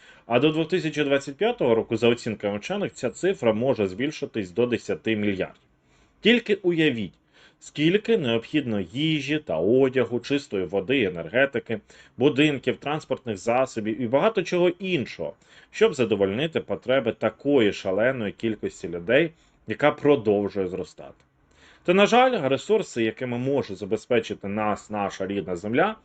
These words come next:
не є вичерпними. Поміркуємо, що робити з зазначеною проблемою.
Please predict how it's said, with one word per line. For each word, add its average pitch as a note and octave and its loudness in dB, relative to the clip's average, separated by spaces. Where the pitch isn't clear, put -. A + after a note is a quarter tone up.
не B2+ -2
є F#3 0
вичерпними. F#3+ -2
Поміркуємо, D3+ 2
що B3 4
робити F3+ 0
з - -14
зазначеною A2 -8
проблемою. E2 -10